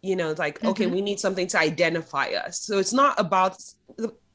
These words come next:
Speaker 1: P F P projects are not always about the art. They're about the utility and what the project stands for, versus the one-on-one art, which is about the art. So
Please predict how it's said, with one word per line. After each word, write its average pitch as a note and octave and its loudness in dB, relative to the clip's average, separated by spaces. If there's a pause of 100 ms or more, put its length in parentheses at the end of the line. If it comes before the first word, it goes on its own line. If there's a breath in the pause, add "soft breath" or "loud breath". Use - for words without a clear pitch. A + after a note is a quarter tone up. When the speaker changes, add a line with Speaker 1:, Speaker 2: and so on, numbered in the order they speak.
(100)
Speaker 1:
P F#4 -2
F A4 -4
P F4+ 0
projects C4+ -2
are B3 0
not G#3+ 0
always F#3+ 0
about D#3+ -6
the - -8
art. A#3 0 (540 soft breath)
They're G3 4
about F3+ 2
the F3 -14
utility G#3+ -2
and D#3+ 0
what E3 -2
the E3+ 2
project C#3+ -2
stands E3 -4
for, - -10 (400 loud breath)
versus A3 0
the F3 0
one-on-one F#3+ 2 (120)
art, E3+ 0 (120)
which F#3+ -4
is F3 0
about E3 0
the - -6
art. G#2+ -8 (100)
So A3+ -6